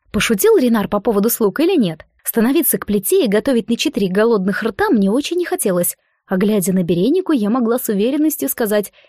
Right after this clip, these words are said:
что ведьма полностью разделяла моё нежелание торчать весь день на кухне. Не будут же высокие лорды сами заниматься готовкой и уборкой.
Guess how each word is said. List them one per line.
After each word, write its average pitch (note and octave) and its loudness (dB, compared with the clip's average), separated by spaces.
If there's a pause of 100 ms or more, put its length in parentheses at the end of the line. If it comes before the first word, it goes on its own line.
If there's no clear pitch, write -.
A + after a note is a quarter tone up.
(100)
что - -2
ведьма C#4 2
полностью A#3 -2
разделяла G3 0
моё F#3 0
нежелание F#3+ 0
торчать G#3 -4
весь G3 0
день F#3+ 2
на F3+ 0
кухне. - -8 (560)
Не D#4 2
будут B3+ 0
же G#3+ 0
высокие A3 0
лорды A#3+ 0
сами G#3+ 0
заниматься G3 0
готовкой A3+ 0
и B3 2
уборкой. G3 0